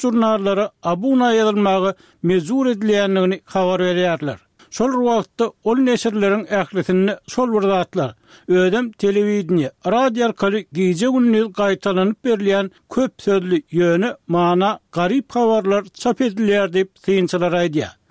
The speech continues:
Emma raýatlaryň döwlet edarasyndaky işlerini ýitirmejek bolsalar, döwlet eýçiligine we berk senzur esasynda çap edilýän neşirlere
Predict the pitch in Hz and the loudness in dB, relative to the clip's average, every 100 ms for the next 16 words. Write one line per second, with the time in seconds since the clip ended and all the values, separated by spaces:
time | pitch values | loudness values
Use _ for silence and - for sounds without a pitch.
0 | - 220 262 240 208 208 202 190 - 208 | -4 0 2 0 0 0 0 -2 -2 -2
1 | 185 139 - 180 180 254 - 233 226 240 | 0 -4 -2 2 2 0 -4 -4 0 0
2 | 226 208 226 214 208 233 220 202 214 196 | 0 0 2 2 0 -4 -4 -2 0 0
3 | 208 196 160 165 254 240 247 214 208 220 | 0 -4 -6 -4 0 2 2 0 -2 -2
4 | 196 165 175 196 202 - - 156 185 185 | -2 0 0 0 -4 -20 -14 -2 0 2
5 | 247 262 254 - 233 233 214 202 208 220 | -2 -4 -4 -4 -2 0 0 2 2 0
6 | _ 196 240 - - - 190 170 254 254 | _ -2 -2 -4 -8 -2 0 0 0 -2
7 | 220 226 190 196 190 202 - - 240 254 | 0 0 0 0 0 0 -4 -4 -2 0
8 | 214 220 202 202 202 185 190 180 180 | 0 0 0 0 0 0 0 0 0